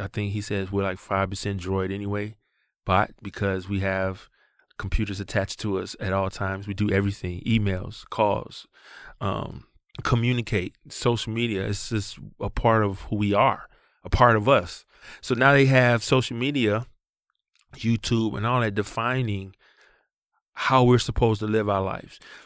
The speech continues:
There is a three-year-old little girl. I love her to death. She's in my neighborhood.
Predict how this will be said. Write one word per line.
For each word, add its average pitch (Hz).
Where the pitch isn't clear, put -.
There 170
is 156
a 110
three-year-old 143
little 123
girl. 98
I 95
love 101
her 110
to 107
death. 98
She's 104
in 107
my 104
neighborhood. 95